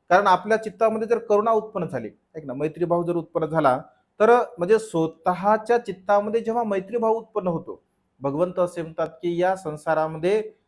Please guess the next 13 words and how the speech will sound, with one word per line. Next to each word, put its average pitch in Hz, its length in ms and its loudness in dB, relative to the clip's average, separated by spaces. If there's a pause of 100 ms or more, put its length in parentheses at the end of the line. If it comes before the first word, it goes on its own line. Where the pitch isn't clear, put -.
(300)
दुसऱ्यावरती 202 1000 4
मैत्री 185 440 -2
करणं 208 360 2 (320)
अत्यंत 214 440 0 (100)
कठीण 156 240 -6
गोष्ट 120 240 -10
आहे, 87 140 -10 (640)
है 180 60 -8
की - 80 -14
नाही? - 140 -18
दुसऱ्यावर 170 480 0
मैत्री 160 340 0
करणं 180 260 -2